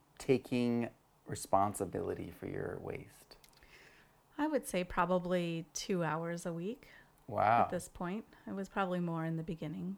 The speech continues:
Speaker 2: but now I have a nice system for dealing with it. So, yeah.
Speaker 1: For a lot of people, um, in their minds, they're like, "Well, I compost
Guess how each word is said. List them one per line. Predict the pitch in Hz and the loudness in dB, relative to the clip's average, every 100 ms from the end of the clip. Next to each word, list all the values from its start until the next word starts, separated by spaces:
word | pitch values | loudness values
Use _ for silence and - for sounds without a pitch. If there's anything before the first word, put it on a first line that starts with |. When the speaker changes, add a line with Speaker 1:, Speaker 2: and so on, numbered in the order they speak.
| - | -6
Speaker 2:
but | 165 165 | -6 -6
now | 175 180 | -6 -6
I | |
have | 170 165 | -8 -6
a | |
nice | 165 165 - | -8 -8 -10
system | - 151 - 156 170 | -14 -14 -10 -8 -8
for | - | -8
dealing | 165 156 156 165 | -8 -8 -8 -8
with | 175 | -10
it. | - - - | -12 -12 -12
So, | - 190 - _ _ _ | -10 -10 -12 _ _ _
yeah. | - - 196 - - - _ - | -16 -14 -16 -20 -20 -20 _ -2
Speaker 1:
For | 127 | 4
a | 123 | 10
lot | 113 120 | 12 12
of | 131 | 8
people, | 139 131 120 113 113 - | 6 6 6 4 4 2
um, | 117 110 107 104 98 98 104 98 - - _ | 6 8 6 6 4 0 -2 -4 -8 -16 _
in | 123 | 0
their | 117 113 | 2 4
minds, | 107 104 101 | 4 2 2
they're | 107 | 2
like, | 98 90 - | 4 2 -2
"Well, | 104 | -4
I | 98 | -4
compost | - 127 170 185 120 98 90 - - | -2 0 2 2 2 2 0 -8 -20